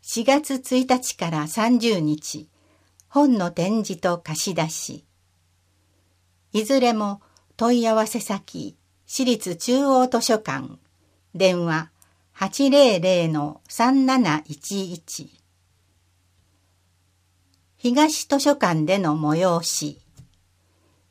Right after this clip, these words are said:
写真集の本。四月一日から三十日、本の展示と貸し出し。写真の本集まれ。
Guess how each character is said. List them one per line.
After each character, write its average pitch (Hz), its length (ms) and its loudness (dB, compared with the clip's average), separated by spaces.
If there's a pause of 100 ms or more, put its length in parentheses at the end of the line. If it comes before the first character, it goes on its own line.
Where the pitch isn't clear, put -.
(280)
写 233 200 0
真 302 320 6
集 175 360 0
の 156 240 0
本。 151 440 0 (840)
四 - 240 -6
月 277 300 0
一 254 300 -2
日 247 300 -2
か 165 140 0
ら 156 160 0
三 247 320 0
十 247 200 0
日、 151 520 -8 (460)
本 277 340 6
の 180 140 -2
展 196 340 -4
示 202 160 -8
と 185 160 0
貸 151 240 -12
し 202 120 -6
出 170 160 -2
し。 - 360 -12 (1700)
写 - 200 -2
真 285 380 2
の 254 180 2
本 233 420 0 (200)
集 269 220 0
ま 247 180 2
れ。 131 200 -4